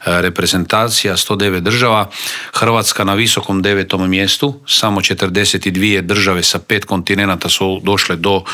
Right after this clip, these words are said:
željenog odličja, do rezultata. Hrvatska sa osvojenih šest odličja, visoko gore. Ovo je definitivno jedan pokazatelj da smo na dobrom putu, e, da pratimo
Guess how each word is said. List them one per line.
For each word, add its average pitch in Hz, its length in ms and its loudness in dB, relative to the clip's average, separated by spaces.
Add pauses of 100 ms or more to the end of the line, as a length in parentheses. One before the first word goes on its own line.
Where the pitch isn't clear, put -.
(300)
željenog 98 520 0
odličja, 120 360 0
do 101 140 0
rezultata. 98 760 -2 (480)
Hrvatska 104 380 0
sa 107 160 2
osvojenih 98 360 0
šest - 340 0
odličja, 110 720 0
visoko 104 520 0
gore. 117 460 2 (420)
Ovo 104 160 2
je 98 60 2
definitivno 101 960 0
jedan 98 560 2
pokazatelj 95 880 -2 (200)
da 92 140 0
smo 95 180 0
na 92 100 0
dobrom 95 360 -2
putu, 135 540 -2
e, - 460 -10 (680)
da 95 140 0
pratimo 98 800 0